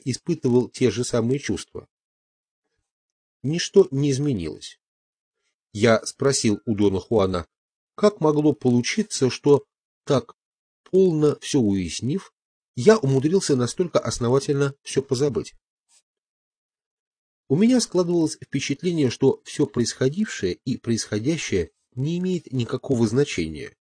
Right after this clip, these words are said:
и мне каждый раз приходится начинать с одного и того же места. И прошлые мои успехи ни на что не влияют.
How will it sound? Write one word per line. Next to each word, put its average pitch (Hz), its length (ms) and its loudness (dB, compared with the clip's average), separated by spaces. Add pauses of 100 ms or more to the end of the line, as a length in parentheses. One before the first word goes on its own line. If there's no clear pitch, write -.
(480)
и 127 100 2
мне 113 200 2
каждый 107 360 -2
раз 139 220 2 (220)
приходится 135 600 0
начинать 117 500 -2
с - 140 -4
одного 101 380 0
и 110 140 -12
того 90 260 -4
же 87 140 -6
места. - 380 -8 (1200)
И 98 300 -4
прошлые 101 420 -2
мои 82 160 -4
успехи 147 640 -2 (380)
ни 139 120 2
на 120 140 2
что - 180 -4
не 110 140 0
влияют. 95 420 -6